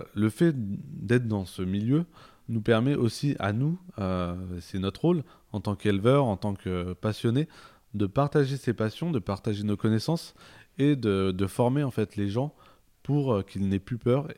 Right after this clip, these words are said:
et désensibiliser les personnes pour que derrière, il y ait, ben, déjà, il y ait plus de reptiles <laughs> dans, en France et que les gens aient moins peur et arrêtent de les tuer, quoi. Et moi, c'est un travail que je fais énormément, c'est pour ça que je fais des formations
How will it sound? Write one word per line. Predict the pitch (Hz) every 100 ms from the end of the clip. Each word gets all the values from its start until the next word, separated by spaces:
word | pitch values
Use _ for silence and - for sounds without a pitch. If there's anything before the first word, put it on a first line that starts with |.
| -
et | 92 - -
désensibiliser | 123 120 131 - 117 110 107 120
les | 104
personnes | 95 98 - 131 131 - - - _
pour | 135 -
que | 107
derrière, | 90 92 123 123
il | 87
y |
ait, | 82 82 - - - _ -
ben, | 85 78 85
déjà, | 90 101
il | 87
y |
ait | 82
plus | - 104
de | 107
reptiles | 98 92 110 95 - - _ -
<laughs> | - - 90 127 -
dans, | 98 90 90 85 85 127 - _ _
en | - 101
France | - 170 - - - - - - -
et | 131
que | 113
les | 95
gens | 110 135 104
aient | 92
moins | 90 95
peur | 139 160 104
et | 87
arrêtent | 87 104
de | 101
les | 92
tuer, | 107 175
quoi. | - 92 _ _ _ _ - _ _
Et | 101
moi, | 120
c'est | -
un | 87
travail | - 95 131
que | -
je | 90
fais | - -
énormément, | 101 98 95 104 139 165
c'est | -
pour | 98
ça | -
que | 107
je |
fais | -
des | 85
formations | 85 95 90 - 135